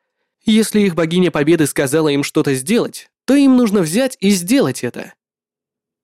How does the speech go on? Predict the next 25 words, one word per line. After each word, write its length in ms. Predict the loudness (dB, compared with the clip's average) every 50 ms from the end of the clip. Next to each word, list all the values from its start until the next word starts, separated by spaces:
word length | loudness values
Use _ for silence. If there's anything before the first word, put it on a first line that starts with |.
| _ _ 0
"Рукастая 580 | 0 0 2 2 0 0 2 2 2 2 4
займешь 360 | 4 6 6 6 4 4 0
фронт. 360 | 0 0 0 0 -2 -4 -8 _ _ _ _ _ _ _ _ _
Кажется, 380 | 0 2 2 2 2 2 2
он 100 | 2 2
боец 260 | 2 2 2 2 2
ближнего 420 | 2 2 2 2 4 4 4 2 2
боя, 320 | 2 0 0 -2 -4 -8 _ _ _ _ _
поэтому 380 | 0 2 2 4 4 2 2
постарайся 500 | 2 -2 -2 0 0 2 2 2 2 4
заблокировать 680 | 4 4 4 2 0 2 2 4 4 4 2 0 0 0
его 200 | 2 4 4 4
и 100 | 4 4
удержать 440 | 4 2 2 0 0 -2 -4 -2 -2
на 80 | -2
себе". 340 | -2 0 -2 -2 -2 -4 -4 _ _ _ _ _ _ _ _ _ _ _ _ _ _ _ _ _ _
"Как 340 | -4 0 2 2 2 2 0
скажешь, 580 | -4 -6 -2 0 0 2 2 2 2 2 2 2
леди 260 | 2 2 4 2 2
босс", 420 | 2 2 0 0 -2 -8 -20 _ _ _ _ _ _ _ _ _ _ _ _ _
ответила 520 | -6 -4 0 -2 0 0 0 0 0 -2
Кора, 260 | 0 0 0 0 0
постукивая 600 | -2 -6 -8 -2 -2 -2 0 0 0 2 2 0 2
кулаками. 600 | 0 0 0 0 -2 -6 -8 -8 -8 -14 -20 _ _ _ _ _ _ _ _ _ _ _ _ _ _ _ _ _ _
"Остальные, 720 | -6 -6 -2 0 2 4 4 4 4 2 2 0 -4